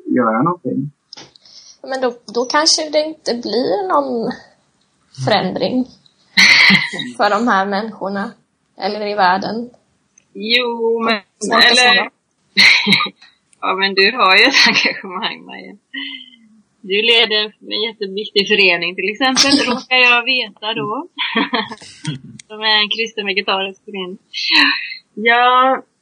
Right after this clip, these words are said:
Speaker 3: nej, men det handlar väl mycket om att... Ja, det är en svår fråga. Men jag tänkte säga att, att så frön och att tro på... Ja, men som Jesu liknelse som senapskornet, eh, tänker jag på ibland i det här sammanhanget. Att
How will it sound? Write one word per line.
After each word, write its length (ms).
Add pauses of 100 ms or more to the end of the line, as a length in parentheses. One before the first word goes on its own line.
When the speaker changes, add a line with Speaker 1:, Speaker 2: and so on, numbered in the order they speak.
(180)
Speaker 3:
nej, 380
men 220 (400)
det 280
handlar 500
väl 100
mycket 440
om 140 (300)
att... 200 (260)
Ja, 480 (160)
det 60
är 120
en 80
svår 260
fråga. 340 (120)
Men 80
jag 120
tänkte 220
säga 220
att, 320
att 120
så 500
frön 460
och 260
att 100
tro 260 (120)
på... 120 (580)
Ja, 120
men 140
som 200
Jesu 280
liknelse 380
som 180
senapskornet, 1080 (300)
eh, 480
tänker 280
jag 200
på 80 (100)
ibland 600
i 260
det 60
här 120
sammanhanget. 800
Att 180